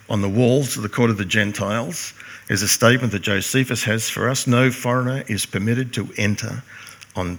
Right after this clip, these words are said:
penalty of death." In fact, Josephus writes, "Whoever is caught, if you're a Gentile, inside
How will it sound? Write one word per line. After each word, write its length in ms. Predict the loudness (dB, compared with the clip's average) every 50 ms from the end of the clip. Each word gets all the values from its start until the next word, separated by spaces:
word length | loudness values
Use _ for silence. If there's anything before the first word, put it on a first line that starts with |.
| -6 -2
penalty 560 | 0 0 0 0 -2 -2 -4 -2 -2 -2 -2
of 360 | -4 -4 -4 -6 -8 -14 -10
death." 440 | -6 -4 -4 -4 -4 -8 -12 -14 -14 -14 -8 -6
In 100 | -6 -4
fact, 420 | -2 2 2 2 2 2 -2 -18 -18 -18 -16 -16 -16 -18 -18 -8 -2
Josephus 680 | 0 2 2 2 2 2 2 2 2 0 -4 -4 -4
writes, 380 | -4 -2 -2 -2 -2 -4 -6 -12 -12 -14 -16 -16 -10 -2
"Whoever 580 | 0 2 2 2 2 4 2 4 4 4 2 2 2
is 240 | 0 0 0 -2 -4
caught, 640 | -8 -10 -8 -4 -2 -2 0 -2 -4 -8 -10 -12 -14 -16 _ _ -20 -20 -20 -20 -20 -20 -20 -20 -20 -20 -16 _
if 180 | -6 -4 -2 0
you're 120 | 0 0
a 40 | 0
Gentile, 540 | 2 2 2 2 2 0 -2 -6 -6 -6 -8 -2 2
inside 840 | 6 8 8 8 6 2 0 -2 -2 -2 -2 -2 -4 -4 -6 -8